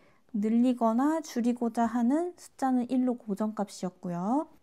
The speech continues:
앞에다가는 위에 있는 숫자 칠, 팔 써주시고 뒤에다가는 각각의 짝꿍, 칠의 짝꿍인 사, 팔의 짝꿍인 십이 써줄게요.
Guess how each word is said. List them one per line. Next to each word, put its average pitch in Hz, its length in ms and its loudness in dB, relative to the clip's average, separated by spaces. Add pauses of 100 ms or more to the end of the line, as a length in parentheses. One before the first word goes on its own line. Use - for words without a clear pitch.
(120)
앞에다가는 240 1000 2
위에 247 320 2
있는 240 280 4
숫자 269 560 -2 (200)
칠, 359 340 -6 (920)
팔 302 280 -6
써주시고 262 680 -6 (260)
뒤에다가는 214 840 2 (160)
각각의 208 580 -2
짝꿍, - 440 -8
칠의 294 360 -4
짝꿍인 294 640 -2
사, 208 240 -6 (760)
팔의 311 380 -2
짝꿍인 302 600 -2 (180)
십이 - 800 -4
써줄게요. 233 640 -6